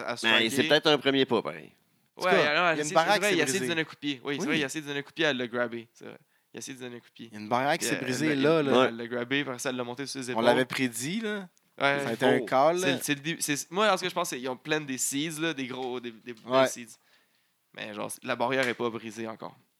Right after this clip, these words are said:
Speaker 1: Ils ont, il y a une fissure dans la barrière. Dans, dans la muraille.
Speaker 3: En tout cas, c'était nice match.
Speaker 1: C'était vraiment
Speaker 2: Ouais.
Speaker 1: cool.
Speaker 3: À
Speaker 2: On a eu,
Speaker 3: Jackson
Speaker 2: euh,
Speaker 3: match, euh, j'ai pas été déçu par Ronda. En fait, j'ai été très impressionné par Ronda.
Speaker 1: Fait que jusqu'à date, on a fait quatre matchs, il y en a trois de bons.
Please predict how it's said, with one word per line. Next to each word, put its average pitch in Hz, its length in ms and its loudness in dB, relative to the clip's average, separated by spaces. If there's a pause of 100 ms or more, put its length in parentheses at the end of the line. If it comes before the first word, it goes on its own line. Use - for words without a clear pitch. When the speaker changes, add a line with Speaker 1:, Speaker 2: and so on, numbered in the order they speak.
(440)
Speaker 1:
Ils 113 80 -8
ont, 113 40 -4
il 120 40 -2
y - 20 -2
a 135 60 2
une 135 40 -6
fissure - 320 -2
dans 113 100 -2
la 110 100 -2
barrière. 113 340 -4 (1040)
Dans, 117 220 -10
dans 110 120 -8
la 113 100 -10
muraille. 110 680 -14
Speaker 3:
En - 20 -16
tout - 100 -10
cas, 180 160 10
c'était 120 160 -2
nice 143 320 0
match. 123 120 -4 (120)
Speaker 1:
C'était 110 140 0 (180)
vraiment 135 200 12
Speaker 2:
Ouais. 117 40 -4
Speaker 1:
cool. 123 240 -6 (240)
Speaker 3:
À 117 120 -8
Speaker 2:
On 117 60 2
a 131 80 6
eu, 139 60 6
Speaker 3:
Jackson 147 140 4
Speaker 2:
euh, 127 120 6
Speaker 3:
match, 143 280 2
euh, 123 100 2
j'ai 113 140 0
pas 131 120 2
été 127 140 0
déçu 123 240 -2
par 117 220 -2
Ronda. 120 220 0
En 123 40 0
fait, 123 120 -6
j'ai 113 80 -4
été - 100 -14 (100)
très 131 240 -2
impressionné 113 400 -6
par 104 160 -6
Ronda. 101 260 -8
Speaker 1:
Fait 104 60 0
que 127 60 0
jusqu'à 131 240 -2
date, 147 160 2
on 127 80 -2
a 123 80 -4
fait 127 160 -6
quatre 139 200 -2
matchs, 143 220 2
il 123 40 -4
y - 20 -6
en 113 60 -10
a - 20 -10
trois 117 240 -8
de 110 40 -16
bons. 107 140 -10